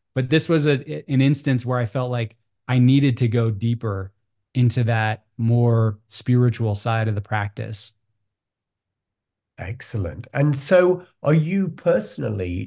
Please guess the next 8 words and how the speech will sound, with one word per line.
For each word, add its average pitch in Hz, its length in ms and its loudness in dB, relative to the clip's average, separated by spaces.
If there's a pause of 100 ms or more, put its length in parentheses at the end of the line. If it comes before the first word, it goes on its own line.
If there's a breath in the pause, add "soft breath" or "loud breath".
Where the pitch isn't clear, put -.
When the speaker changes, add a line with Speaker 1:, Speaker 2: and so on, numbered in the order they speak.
Speaker 2:
do 120 100 2
you 147 160 4
consider 104 800 0 (400)
your 104 300 2
own 131 240 6
practice - 600 -8
as 101 120 -6
spiritual? - 720 -10